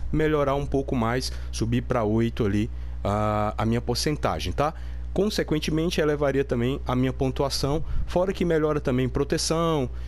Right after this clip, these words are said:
e vai melhorando também ali os atributos principais, que é arma de fogo, vigor e aparelhos, tá, galera? Então,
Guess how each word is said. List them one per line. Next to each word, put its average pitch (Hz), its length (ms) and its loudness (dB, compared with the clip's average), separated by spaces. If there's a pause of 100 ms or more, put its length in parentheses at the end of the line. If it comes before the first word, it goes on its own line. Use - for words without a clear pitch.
(200)
e 160 100 2
vai 165 160 0
melhorando 156 500 2
também 135 380 2
ali 123 260 0 (140)
os 110 100 0
atributos 123 540 -2
principais, 117 640 -2 (320)
que 120 140 2
é 113 80 2
arma 113 200 0
de 135 120 -2
fogo, 147 560 2
vigor 131 580 2 (160)
e 131 80 0
aparelhos, 127 560 0
tá, 151 160 0
galera? 95 320 0 (540)
Então, 175 480 0